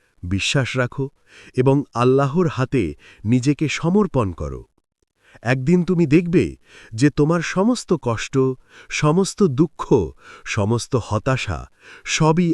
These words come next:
আশীর্বাদে রূপান্তর হয়েছে। এখন চলো আমরা একসাথে দোয়া করি। হে আল্লাহ, আমাদের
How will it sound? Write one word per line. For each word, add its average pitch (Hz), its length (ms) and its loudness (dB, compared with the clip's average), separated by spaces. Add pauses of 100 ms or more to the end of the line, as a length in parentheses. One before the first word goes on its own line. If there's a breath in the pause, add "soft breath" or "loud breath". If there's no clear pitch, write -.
আশীর্বাদে 139 600 0
রূপান্তর 110 520 -2
হয়েছে। 82 500 -6 (720 soft breath)
এখন 127 360 0
চলো 95 380 -2 (360 soft breath)
আমরা 107 380 -4
একসাথে 107 560 -6
দোয়া 117 240 0
করি। 71 280 -10 (800)
হে 120 280 4
আল্লাহ, 101 420 -2 (640)
আমাদের 92 380 -6